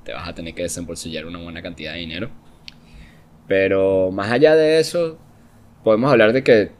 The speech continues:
todavía se vienen el Cool Cats tres, que no se sabe cuándo, pero todavía ya, ya lo confirmaron en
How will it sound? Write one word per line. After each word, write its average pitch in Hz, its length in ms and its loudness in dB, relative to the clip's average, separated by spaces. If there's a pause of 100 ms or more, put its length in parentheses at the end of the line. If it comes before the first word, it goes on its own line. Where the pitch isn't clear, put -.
(100)
todavía 95 480 2
se 117 160 0
vienen 98 560 -2 (200)
el 87 140 -10
Cool 95 280 -6
Cats - 360 -6
tres, 120 340 0
que 82 360 -8
no 82 120 -18
se - 140 -14
sabe 101 260 -4
cuándo, 107 420 -2
pero 82 180 -10
todavía 78 360 -14
ya, 73 200 -14 (100)
ya 95 100 -2
lo 92 140 -2
confirmaron 92 800 -2
en 80 100 -14